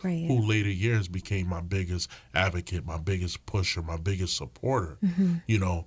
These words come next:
Speaker 2: but when I wanted to become what these young men didn't have, and it wasn't just for the black man, it was for the white, the Asian, the Spanish,
Speaker 1: Right.
Speaker 2: whoever, I wanted to just be that.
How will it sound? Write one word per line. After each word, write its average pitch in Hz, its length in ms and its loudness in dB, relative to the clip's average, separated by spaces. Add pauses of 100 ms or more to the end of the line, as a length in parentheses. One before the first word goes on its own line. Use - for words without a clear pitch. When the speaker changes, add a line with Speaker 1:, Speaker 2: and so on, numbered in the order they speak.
(260)
Speaker 2:
but 107 380 2 (880)
when 113 140 6
I 113 140 2
wanted 117 360 2
to 110 80 0
become 101 1000 0
what 104 260 -2 (120)
these 98 460 -2
young 101 420 2
men 92 280 0
didn't 90 220 -2
have, 95 380 0
and 104 80 0
it 101 120 4
wasn't 113 380 0
just 101 280 0
for 104 120 0
the 90 100 0
black 98 360 -2
man, 85 240 -2
it 85 80 -6
was 85 160 -2
for 90 300 0 (300)
the 98 100 2
white, 90 500 2 (120)
the 92 220 -2
Asian, 90 580 -2
the 85 80 -2
Spanish, 90 800 -2 (200)
Speaker 1:
Right. 120 120 4
Speaker 2:
whoever, 110 420 2 (300)
I 107 180 4
wanted 98 460 0
to 87 100 -6
just 85 340 -2
be 95 200 2
that. 82 280 -4